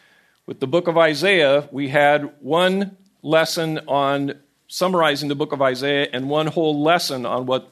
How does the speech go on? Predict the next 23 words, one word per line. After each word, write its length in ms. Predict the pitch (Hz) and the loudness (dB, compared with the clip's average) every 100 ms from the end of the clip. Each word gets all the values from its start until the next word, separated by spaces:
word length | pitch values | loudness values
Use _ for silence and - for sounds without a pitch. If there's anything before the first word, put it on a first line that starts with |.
| _ | _
Isaiah 540 | 120 123 127 160 127 95 | -2 -2 -2 0 0 -4
teaches 540 | - 131 - 120 110 | -8 -10 -8 -10 -8
about 320 | 117 107 - | -4 -4 -4
Christ. 640 | - 123 98 87 - - _ _ _ _ _ _ _ _ _ - | -4 -2 -2 -6 -12 -12 _ _ _ _ _ _ _ _ _ -2
Um, 540 | 120 127 120 117 113 _ _ | 2 4 4 0 -8 _ _
so 540 | - 147 143 131 - _ _ _ _ _ | -2 2 2 0 -4 _ _ _ _ _
we 120 | 131 | -10
can't 240 | 139 180 156 | 0 0 4
help 220 | 160 160 | 2 2
but 120 | 139 | -4
go 80 | 135 | 0
back 300 | 135 135 135 | 2 2 0
and 120 | 127 | -10
forth 320 | - 135 127 | -4 -4 -4
to 140 | 127 117 | -2 0
Isaiah 420 | 110 113 123 117 | 0 -2 -2 0
regularly. 560 | 107 107 107 107 92 | -2 -6 -6 -6 -8
So 180 | 87 170 | -6 -4
look 140 | 185 233 | -2 2
at 80 | |
Isaiah 340 | 202 185 190 196 | 2 4 2 2
verse 260 | 180 170 | 0 0
eleven, 540 | 160 156 160 143 123 | 0 2 2 2 -4